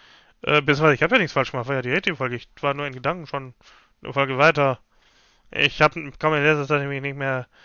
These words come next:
so zeitnah zum Nachvertonen, wie ich da gerne kommen würde, weil ich mal wieder so viel zu tun hab. Ähm,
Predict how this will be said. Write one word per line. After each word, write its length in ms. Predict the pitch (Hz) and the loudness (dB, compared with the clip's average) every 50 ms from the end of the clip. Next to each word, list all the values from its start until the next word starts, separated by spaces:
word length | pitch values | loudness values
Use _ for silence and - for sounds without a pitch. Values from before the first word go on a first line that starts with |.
| - _ _ _ | -20 _ _ _
so 200 | _ - 143 143 139 | _ -2 0 0 2
zeitnah 320 | - 160 151 151 147 139 | 4 4 6 6 4 2
zum 120 | - 139 | 0 0
Nachvertonen, 540 | 139 143 135 - 160 - - 147 143 139 135 | 0 0 0 2 0 0 0 -2 -4 -4 -4
wie 60 | 135 | -4
ich 200 | 127 120 - - | -4 -6 -6 -6
da 220 | - - 131 127 127 | -2 0 0 0 0
gerne 260 | 127 127 127 127 120 | -2 -4 -4 -6 -8
kommen 220 | - - 131 123 | -8 -8 -8 -4
würde, 240 | 135 151 156 143 127 | -2 -2 0 0 -2
weil 140 | 127 131 127 | -4 -4 -6
ich 100 | 117 - | -6 -8
mal 100 | 131 131 | -10 -8
wieder 160 | 135 135 135 | -6 -8 -8
so 120 | 131 135 127 | -8 -8 -10
viel 100 | 127 120 | -12 -12
zu 80 | 131 | -12
tun 220 | - - 151 151 131 | -10 -8 -6 -4 -4
hab. 200 | 131 147 - - _ _ - - - - - - - _ - - | -4 -6 -6 -12 _ _ -20 -20 -20 -20 -20 -20 -20 _ -6 -2
Ähm, 600 | - 143 143 143 147 147 143 143 143 143 139 131 | 0 2 4 4 2 2 0 -4 -8 -10 -12 -14